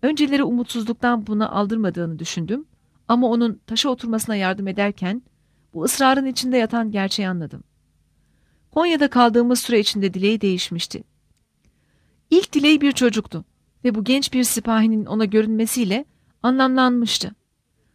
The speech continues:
Yeni dileğinin gerçekleşmesini bana dayandırdığı umutsuzca gözlerime diktiği bakışlarından belliydi.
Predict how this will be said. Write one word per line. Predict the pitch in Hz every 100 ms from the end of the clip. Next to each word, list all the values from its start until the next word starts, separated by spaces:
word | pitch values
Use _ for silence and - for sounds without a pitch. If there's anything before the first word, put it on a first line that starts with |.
| _
Yeni | - 320 370
dileğinin | 311 302 294 247
gerçekleşmesini | 214 220 247 240 226 - 226 - 226
bana | 208 220 214
dayandırdığı | 214 208 202 196 208
umutsuzca | 220 240 - 311 247
gözlerime | 220 214 196 214 214
diktiği | 196 - 220 202
bakışlarından | 190 - 196 190 190 180
belliydi. | 156 165 165 -